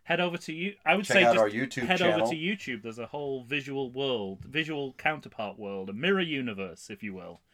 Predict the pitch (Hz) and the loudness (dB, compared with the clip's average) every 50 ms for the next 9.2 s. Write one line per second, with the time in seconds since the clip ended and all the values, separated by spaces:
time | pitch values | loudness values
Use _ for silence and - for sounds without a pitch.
0 | _ _ _ _ _ - - _ _ _ _ _ _ _ _ - 113 107 98 95 | _ _ _ _ _ -20 -20 _ _ _ _ _ _ _ _ -10 -8 -8 -8 -8
1 | - 113 104 101 101 101 - - 131 117 110 123 139 135 127 120 113 104 - 110 | -8 -8 -6 -6 -6 -6 -8 -8 -10 -8 -4 0 0 0 2 0 -2 -2 -4 -8
2 | 104 104 101 - 104 95 92 - - - - - - - 104 - 107 98 98 101 | -10 -10 -10 -10 -12 -12 -12 -14 -18 -20 -20 -20 -16 -16 -16 -14 -14 -12 -12 -12
3 | 95 95 - - _ _ _ _ - 110 95 98 98 - _ _ - 104 98 98 | -14 -14 -20 -20 _ _ _ _ -14 -14 -14 -14 -16 -18 _ _ -18 -16 -16 -14
4 | 104 98 101 98 95 - - - - - - _ _ _ _ _ _ _ _ _ | -16 -16 -16 -16 -16 -16 -20 -20 -20 -20 -20 _ _ _ _ _ _ _ _ _
5 | _ _ _ _ _ _ _ _ _ _ _ _ _ _ _ _ - 104 123 135 | _ _ _ _ _ _ _ _ _ _ _ _ _ _ _ _ -2 0 0 0
6 | - - 139 127 139 160 165 120 90 82 76 - - _ _ _ _ _ _ - | 0 -2 -4 -4 -4 -4 -4 -4 -6 -6 -6 -8 -12 _ _ _ _ _ _ -6
7 | 107 107 107 107 107 107 92 104 104 101 101 101 98 98 95 98 95 - - 120 | -2 2 2 2 2 0 0 0 0 2 2 2 2 2 0 0 -2 -2 -2 0
8 | 104 113 117 113 110 - - 120 127 151 170 160 - - - 110 101 95 95 90 | 0 2 2 0 0 2 2 4 4 4 2 0 -2 -4 0 2 2 4 4 4
9 | 87 85 85 | 2 0 -2